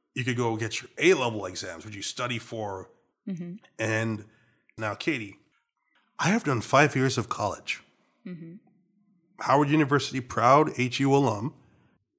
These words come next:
Speaker 1: I have written the G R E. I have taken S A Ts and all that stuff.
Speaker 2: Mm-hmm.
Speaker 1: The A-level exams remains to this day the most difficult
Speaker 2: <laughs>
Speaker 1: exams I have ever written.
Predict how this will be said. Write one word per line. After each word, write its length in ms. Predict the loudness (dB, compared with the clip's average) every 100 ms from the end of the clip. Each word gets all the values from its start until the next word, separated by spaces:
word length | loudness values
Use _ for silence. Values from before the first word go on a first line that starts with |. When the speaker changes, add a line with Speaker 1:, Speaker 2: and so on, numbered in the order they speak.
| -6
Speaker 1:
I 80 | 0
have 240 | 2 0
written 600 | 0 -2 -2 -2 -2 -6 -14 _ _
the 100 | -18
G 260 | -12 -10 -8
R 200 | -8 -6
E. 220 | -6 -6 -10 _ _ _ _ _ _ -8
I 120 | -6
have 160 | -6
taken 580 | -8 -8 -10 -12 -14 -16 -18 _ _ _ _ _ _ -12
S 160 | -6 -6
A 80 | -6
Ts 340 | -10 -6 -2
and 120 | 0
all 120 | 2 2
that 180 | 2 0
stuff. 320 | -8 -12 -12 -18 _ _ -14
Speaker 2:
Mm-hmm. 240 | -12 -12 -16 -20
Speaker 1:
The 280 | -10 0 4
A-level 340 | 4 4 0
exams 720 | 0 0 2 0 -2 -8 -10 -12 _ _ -10
remains 480 | -6 -2 -2 -2
to 140 | -4 -2
this 200 | 0 0
day 420 | -4 -6 -6 -12 _ _ _ _ _ _
the 100 | -6
most 360 | -4 -4 -6 -2
difficult 480 | 0 0 -4 -8 -6 -4 -4
Speaker 2:
<laughs> 280 | 0 0 2
Speaker 1:
exams 720 | 0 0 2 2 0 -4 -12 -14 -10 -10 -10 -18 -8
I 60 | -6
have 180 | -4
ever 220 | -4 -6 -6
written. 300 | -8 -12 -16